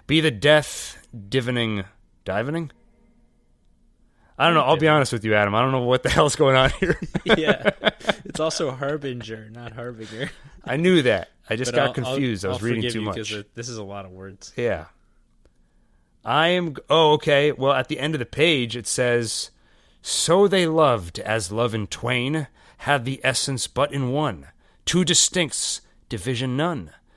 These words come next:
Speaker 1: Number there in love was slain." Which is from the Tombstones.
Speaker 2: Yeah.
Speaker 1: I'm gonna stop reading the poem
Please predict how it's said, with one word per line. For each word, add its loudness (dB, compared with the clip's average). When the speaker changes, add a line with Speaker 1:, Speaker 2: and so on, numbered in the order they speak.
Speaker 1:
Number 0
there 0
in -6
love -2
was -6
slain." -8
Which -4
is -2
from 0
the -2
Tombstones. -4
Speaker 2:
Yeah. -16
Speaker 1:
I'm -4
gonna 0
stop 2
reading -2
the -4
poem -6